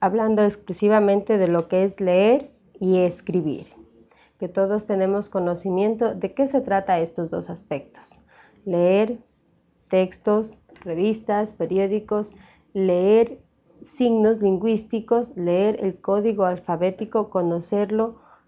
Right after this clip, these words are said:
y entenderlo. El morfosintáctico, pues en sí es comprender, comprender el texto, comprender lo que estamos leyendo, compre-, comprender lo que estoy escribiendo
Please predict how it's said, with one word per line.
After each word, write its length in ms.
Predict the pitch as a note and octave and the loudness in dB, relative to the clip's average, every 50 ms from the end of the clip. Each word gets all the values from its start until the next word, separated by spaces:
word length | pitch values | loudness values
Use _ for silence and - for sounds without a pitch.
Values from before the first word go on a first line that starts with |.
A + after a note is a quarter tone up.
| _ _ _ _ _ _ _ _ | _ _ _ _ _ _ _ _
y 260 | - B3 C4+ C4+ C4+ - | 0 2 2 2 0 -2
entenderlo. 760 | G3+ G3 F#3+ D#3+ F#3 F3+ F3+ F3 E3 D3 C#3+ - - - - - - _ _ _ _ _ _ _ _ _ _ _ _ _ _ _ _ _ _ _ - - - - _ _ - | -2 -2 -2 0 0 0 0 0 0 -2 -2 -4 -8 -14 -20 -20 -20 _ _ _ _ _ _ _ _ _ _ _ _ _ _ _ _ _ _ _ -20 -20 -20 -20 _ _ 0
El 140 | A3+ A#3 A#3 | 2 2 4
morfosintáctico, 1400 | A#3+ B3 C4+ C#4 C#4 C#4 - C4+ C4 - - A3+ G#3+ - - - - - - _ _ _ _ _ _ _ _ _ _ - - _ _ _ _ _ _ _ _ _ | 6 6 6 4 4 2 0 -2 -2 0 0 0 0 0 -2 -6 -8 -8 -12 _ _ _ _ _ _ _ _ _ _ -20 -20 _ _ _ _ _ _ _ _ _
pues 180 | _ G3+ G3+ F#3+ | _ -2 -2 -2
en 180 | - G#3 G3 G3 | 0 -2 -2 0
sí 280 | - C4 B3+ B3 A#3+ | 0 0 2 4 6
es 200 | A#3 A#3+ A#3 A#3 | 4 4 4 -2
comprender, 1080 | - - G#3 G3 F#3+ E3+ - F#3 F3 E3+ E3 F#3+ E3 F3 A#3 A#3 G3+ E3 - - - | -6 -4 -2 -2 -2 -4 -4 -2 0 2 2 2 4 6 6 6 6 4 2 -2 -10
comprender 640 | _ - F3+ F3 E3+ - F#3 F#3 F#3 F3+ A#3 C#4+ D4 | _ -4 -4 -4 -2 -2 -2 -2 2 4 4 6 6
el 240 | C#4+ C4 A#3 - - | 6 4 4 2 2
texto, 420 | G3 E3+ D#3+ - - - F3 E3+ | 0 0 0 0 -6 -8 -8 -4
comprender 580 | - F3+ E3+ E3+ - F#3+ F#3 F3+ F3+ A#3 A3+ B3 | -4 -6 -6 -4 -4 -4 -2 0 0 -2 0 2
lo 220 | C4+ B3+ A#3+ B3 | 2 2 2 0
que 60 | - | -4
estamos 560 | F#3+ - - - G3 F#3+ G3 G3+ G3+ F#3+ E3+ | -8 -8 -6 -6 -4 -2 -2 -2 -4 -4 -2
leyendo, 800 | E3+ E3 E3 E3 - G#3+ A3+ B3 C4+ C4+ A3+ A3+ B3 C#4 C4+ - - _ _ _ _ _ | -2 -2 -2 0 0 2 4 4 4 4 4 2 0 -2 -4 -10 -18 _ _ _ _ _
compre-, 480 | - G#3 G3 F#3 E3+ - F#3 F3+ E3+ E3+ _ _ _ _ | -2 -2 -2 -2 -4 -6 -6 -8 -8 -10 _ _ _ _
comprender 600 | - F#3+ F3+ F3 E3+ - F3+ F3 E3+ F3 A3 A3+ | -8 -6 -6 -6 -6 -6 -4 -4 -2 -2 -2 0
lo 160 | C#4 C4+ B3 B3+ | 2 0 0 0
que 140 | - F#3 | -2 -8
estoy 400 | E3+ E3+ - _ G#3+ G#3 G#3+ A3 | -8 -8 -6 _ 0 0 4 4
escribiendo 1000 | A#3+ A#3 A#3 - _ - F3 F3+ F3+ F#3+ A3 B3 B3+ A#3+ G#3+ F#3+ G#3 A3 B3 - | 2 2 2 -6 _ -8 -6 -4 -2 4 6 6 6 6 4 4 2 0 0 -6